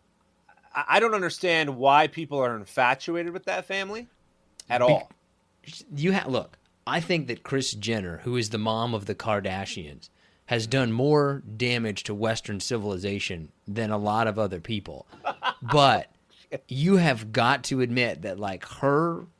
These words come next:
Speaker 2: marketing and pushing forward, basically, she basically took an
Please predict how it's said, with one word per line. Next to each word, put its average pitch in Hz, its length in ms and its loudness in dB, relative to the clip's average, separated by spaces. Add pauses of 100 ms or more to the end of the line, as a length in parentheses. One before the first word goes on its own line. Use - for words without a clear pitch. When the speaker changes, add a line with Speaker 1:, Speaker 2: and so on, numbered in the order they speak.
(180)
Speaker 2:
marketing 143 720 2
and 101 160 -6
pushing 147 400 -2
forward, 135 540 0
basically, 143 720 0 (340)
she 240 300 2
basically 170 640 2
took 117 380 -4
an 107 220 -8